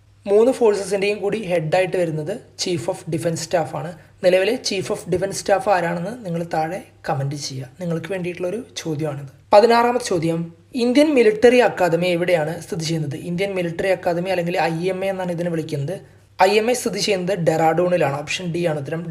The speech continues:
ഡെറാഡൂൺ, ഉത്തരാഖണ്ഡിൻ്റെ ആസ്ഥാനമായിട്ടുള്ള ഡെറാഡൂണിലാണ് ഇന്ത്യൻ മിലിറ്ററി അക്കാദമി സ്ഥിതി ചെയ്യുന്നത്. പതിനേഴാമത്തെ ചോദ്യം, മിസൈലുകളുടെ പരീക്ഷണ വിക്ഷേപണം നടത്തുന്ന വീലർ ദ്വീപ് എവിടെയാണ്? മിസൈലുകളുടെ പരീക്ഷണ വിക്ഷേപണം നടത്തുന്ന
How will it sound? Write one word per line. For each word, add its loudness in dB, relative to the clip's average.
ഡെറാഡൂൺ, 2
ഉത്തരാഖണ്ഡിൻ്റെ 0
ആസ്ഥാനമായിട്ടുള്ള -4
ഡെറാഡൂണിലാണ് 0
ഇന്ത്യൻ 0
മിലിറ്ററി 2
അക്കാദമി -4
സ്ഥിതി -6
ചെയ്യുന്നത്. -6
പതിനേഴാമത്തെ 6
ചോദ്യം, 0
മിസൈലുകളുടെ 6
പരീക്ഷണ 0
വിക്ഷേപണം 0
നടത്തുന്ന 0
വീലർ 8
ദ്വീപ് 0
എവിടെയാണ്? 0
മിസൈലുകളുടെ 2
പരീക്ഷണ 2
വിക്ഷേപണം 2
നടത്തുന്ന -4